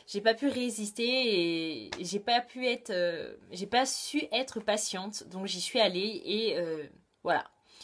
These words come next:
Vous avez une bonne fin qui vous attend, vous inquiétez pas, vous, vous allez être scotché, vous allez être, euh,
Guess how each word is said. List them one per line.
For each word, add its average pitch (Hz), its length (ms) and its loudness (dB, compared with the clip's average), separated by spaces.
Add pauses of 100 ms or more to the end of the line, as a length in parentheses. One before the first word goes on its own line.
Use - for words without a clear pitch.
(140)
Vous 202 140 2
avez 226 200 6
une 226 160 2
bonne 233 200 2
fin 240 240 -2
qui 240 140 -10
vous 202 220 -6
attend, 190 320 -2
vous 202 160 -10
inquiétez 196 380 -6
pas, 190 280 4
vous, 175 180 -10
vous 170 180 -10
allez 196 200 0
être 226 240 -4
scotché, 190 720 -6
vous 180 100 -10
allez 170 160 0
être, 214 240 -4
euh, 160 220 -2